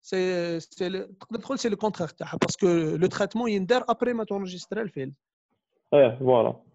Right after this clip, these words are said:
Speaker 2: ايه، باسكو ما طلعش اسمه. ايه، اوكي، سي فري، سي فري. اه، سي، سي، سي، it's amazing, surtout de voir ça dans le domaine, je sais pas, entertainment. Comme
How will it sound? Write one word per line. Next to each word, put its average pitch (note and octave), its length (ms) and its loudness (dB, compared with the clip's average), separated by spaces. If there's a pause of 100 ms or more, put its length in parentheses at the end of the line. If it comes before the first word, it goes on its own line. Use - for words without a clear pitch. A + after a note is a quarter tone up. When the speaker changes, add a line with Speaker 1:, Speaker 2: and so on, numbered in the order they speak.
(140)
Speaker 2:
ايه، B2 140 6
باسكو B2 220 2
ما B2 100 6
طلعش C3+ 340 4
اسمه. A2 500 0
ايه، - 80 -4
اوكي، C3 260 -2
سي F3+ 140 0
فري، A3+ 200 2
سي F#3+ 60 2
فري. F#3 160 2 (280)
اه، B3 120 6
سي، D#3 120 6
سي، B2+ 240 6
سي، A#2 260 2
it's - 120 -4
amazing, C#3+ 520 4
surtout B2+ 200 2
de D#3+ 100 4
voir D3 280 4
ça D#3 120 6
dans C#3 220 4
le C3 40 6
domaine, C3+ 340 2
je C3 40 -10
sais C3+ 140 2
pas, E3+ 280 2
entertainment. C#3+ 560 2 (460)
Comme A#2+ 160 4